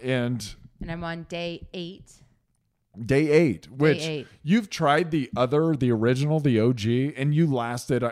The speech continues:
Speaker 1: and it was, I'm not kidding, you lasted, I think, two days.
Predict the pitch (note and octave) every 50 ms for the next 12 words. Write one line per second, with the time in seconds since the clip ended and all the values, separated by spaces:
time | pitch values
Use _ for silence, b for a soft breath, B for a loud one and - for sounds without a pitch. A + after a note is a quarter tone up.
0 | - - D#3 B2+ A#2 A#2 A#2 A2+ B2+ A#2+ A2+ G#2 F#2 F2+ E2+ _ _ _ _ _
1 | _ _ _ _ - A2+ A#2+ B2+ B2+ A#2+ A2 G#2+ F2+ - - A2 G#2 G#2+ G#2+ A2
2 | A2 A2 A2 A#2 B2 A#2 G#2+ G2+ G#2 G#2 G2 - A#2 G2+ G2 F2+ - - G#2+ F#2+
3 | - - - G#2 F#2 D#2 D#2 D2+ D#2+ F2+ F#2+ - -